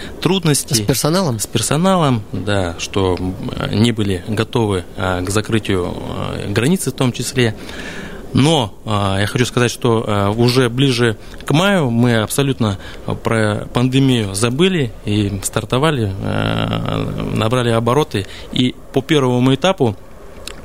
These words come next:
Speaker 1: а, по объектам закрыли, ввели в эксплуатацию все объекты. Этих объектов, а, по первому этапу три. Из них, а, два объекта – это судостроительная Марковского, которые введены в эксплуатацию. Третий объект – объект, э,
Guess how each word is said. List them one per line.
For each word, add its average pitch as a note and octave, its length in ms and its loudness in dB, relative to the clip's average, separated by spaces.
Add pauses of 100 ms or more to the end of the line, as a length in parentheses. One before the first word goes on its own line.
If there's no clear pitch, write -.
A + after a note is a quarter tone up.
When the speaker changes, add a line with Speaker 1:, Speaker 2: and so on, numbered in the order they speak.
(200)
Speaker 1:
а, A2 140 0
по A#2+ 140 0
объектам G#2+ 600 0
закрыли, A#2 600 0
ввели B2 280 2
в C3 60 0
эксплуатацию A#2 600 -2 (420)
все - 180 0
объекты. A2+ 400 0 (440)
Этих D3 320 -2
объектов, A#2+ 540 0
а, G#2+ 540 -2 (100)
по - 80 0
первому A2+ 420 2
этапу B2 460 -2 (680)
три. A2 300 -2 (280)
Из A#2 180 2
них, B2+ 300 2
а, G2 480 0
два G#2 460 2
объекта – G#2 480 0
это F#2+ 180 -2
судостроительная G#2 880 0 (340)
Марковского, C3 720 0
которые A#2+ 460 2
введены A#2 320 4
в A2 40 -2
эксплуатацию. G#2+ 520 -4
Третий D3+ 300 0
объект – A#2 360 2
объект, A2 480 0
э, G2+ 300 0